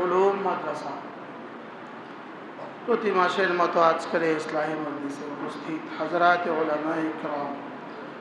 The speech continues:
শ্রদ্ধেয় মুরব্বিয়ানে আযম, আমার যুবক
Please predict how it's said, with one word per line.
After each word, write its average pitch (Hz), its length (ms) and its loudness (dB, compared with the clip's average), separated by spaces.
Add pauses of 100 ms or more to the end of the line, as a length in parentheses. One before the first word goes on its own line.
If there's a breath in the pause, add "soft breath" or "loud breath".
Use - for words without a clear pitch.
(480)
শ্রদ্ধেয় 185 560 8
মুরব্বিয়ানে 170 720 6 (120)
আযম, 160 480 4 (1000)
আমার 160 220 0 (120)
যুবক 143 300 -6